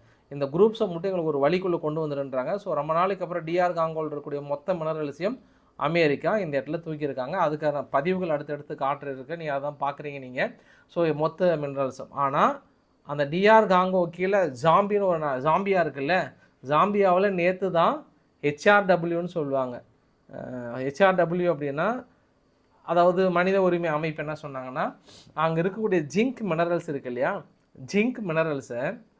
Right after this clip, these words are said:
நிறைய தோண்டி எடுத்ததுனால, அதை சுத்தி இருக்கக்கூடிய தொண்ணூத்தி, நூறு பர்சன்ட், தொண்ணூத்தேழு பர்சன்ட் குழந்தைகளோட உடம்புலே வந்து அந்த மினரல்ஸ் கலந்து அந்த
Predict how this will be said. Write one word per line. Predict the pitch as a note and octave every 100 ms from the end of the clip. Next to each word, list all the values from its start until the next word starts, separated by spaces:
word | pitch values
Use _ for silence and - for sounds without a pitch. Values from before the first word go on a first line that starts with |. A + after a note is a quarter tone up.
| _ _ _ _
நிறைய | B2+ D3+ A3+ C#4 C4+
தோண்டி | - G3+ A3 A3+ F3+
எடுத்ததுனால, | E3+ F3+ F#3 E3 C3+ A#2+ A#2 D#3+ G3+ _ _ _ _
அதை | C3+ D3+
சுத்தி | D3 G3+ G3+
இருக்கக்கூடிய | C4 A#3 A3 G3+ F3 E3
தொண்ணூத்தி, | F#3+ A#3 D4 C#4 - A#3 G#3 E3+ - _ -
நூறு | D#3+ A3+ C#4+ C4+
பர்சன்ட், | G#3+ E3+ G3+ G#3 A#3
தொண்ணூத்தேழு | G3+ G#3+ C4+ C#4 B3+ A3+
பர்சன்ட் | F#3+ F#3 F#3+ F3+ F3 E3 D#3 C#3+ -
குழந்தைகளோட | E3 G3+ G#3+ G#3 F#3+ F3 D#3 C3+
உடம்புலே | D3 G3+ G#3+ A3 A3
வந்து | G3 F3 E3 C3+ G#3 A#3+ _ _ _
அந்த | C#3+ C#3+
மினரல்ஸ் | C#3+ E3+ A3+ A#3+ A#3 -
கலந்து | F#3 G#3
அந்த | A#3+